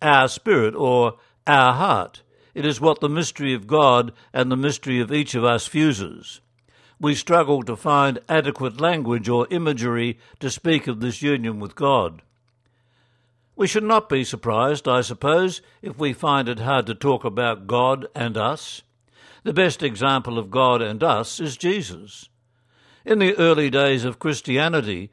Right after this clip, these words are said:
there were serious discussions about how we could talk about Jesus. One of the councils of the church,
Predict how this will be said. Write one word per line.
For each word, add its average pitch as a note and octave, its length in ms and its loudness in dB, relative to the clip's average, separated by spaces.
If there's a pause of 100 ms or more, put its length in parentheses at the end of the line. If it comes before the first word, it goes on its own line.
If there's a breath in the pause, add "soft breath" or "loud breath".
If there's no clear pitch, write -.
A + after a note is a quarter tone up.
(140)
there C#3+ 160 0
were C#3 80 -2
serious D3 500 0
discussions C#3 640 -4
about A#2+ 380 -2 (220 soft breath)
how D3+ 220 2
we C3+ 200 0
could A#2 260 -8
talk F#3 300 0
about G#2+ 320 -2
Jesus. F#2+ 640 -10 (400 soft breath)
One D3 200 0
of C3 100 -2
the A#2+ 80 -4
councils C3+ 600 -2
of G#2+ 140 -6
the G#2+ 80 -8
church, C#3+ 420 0